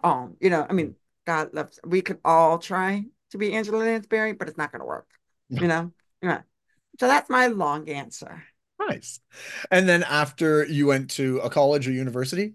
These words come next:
Speaker 2: for theater?
Speaker 1: I went to, uh, I went to Gallaudet University, um, in Washington, D C, which is an all-deaf university.
Speaker 2: Mm.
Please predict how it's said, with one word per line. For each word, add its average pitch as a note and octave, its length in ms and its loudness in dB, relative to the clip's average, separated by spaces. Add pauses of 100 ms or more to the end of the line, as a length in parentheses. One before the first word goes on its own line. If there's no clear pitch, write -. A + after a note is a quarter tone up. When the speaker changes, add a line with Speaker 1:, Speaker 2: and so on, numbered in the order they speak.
(120)
Speaker 2:
for C#3+ 380 0
theater? F3 240 0
Speaker 1:
I A3+ 40 -2
went B3 200 2
to, - 160 -8 (200)
uh, - 80 -10 (360)
I A3 60 8
went A#3 160 4
to A#3+ 80 -2
Gallaudet F#3+ 460 0
University, F3+ 880 -4
um, D#3+ 500 -4
in E3+ 140 -2
Washington, D#3+ 300 -4
D F3+ 100 -6
C, E3+ 200 -6
which E3 120 -12
is D#3+ 140 -10
an D3+ 120 -6
all-deaf D3 600 -4
university. A3+ 720 -2
Speaker 2:
Mm. D3 240 -10